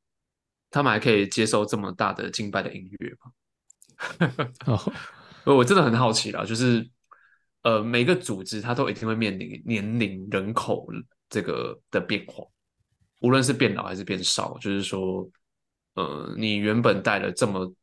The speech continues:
Speaker 1: 比例八十趴的年轻人，你过了三十年，他就是一，一群，呃，已经有工作，或是已经准备即将退休，然后有很多小孩，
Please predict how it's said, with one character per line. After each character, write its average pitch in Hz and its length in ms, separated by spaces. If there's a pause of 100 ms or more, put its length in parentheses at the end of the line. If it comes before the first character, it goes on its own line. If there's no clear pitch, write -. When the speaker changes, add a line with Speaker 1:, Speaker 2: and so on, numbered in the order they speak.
(160)
Speaker 1:
比 101 160
例 113 100
八 107 220
十 104 200
趴 95 200
的 92 140
年 - 140 (100)
轻 - 200
人， - 220 (480)
你 104 100
过 170 200
了 107 80
三 110 200
十 110 180
年， - 220 (920)
他 120 160
就 123 160
是 117 300
一， - 200 (100)
一 131 60
群， 95 400 (2000)
呃， 92 420
已 98 100
经 113 80
有 98 140
工 98 200
作， 98 200
或 107 120
是 101 140
已 92 60
经 98 120
准 92 140
备 98 100
即 95 140
将 95 180
退 95 160
休， - 320 (300)
然 104 180
后 107 160
有 104 80
很 98 160
多 101 140
小 - 160
孩， - 320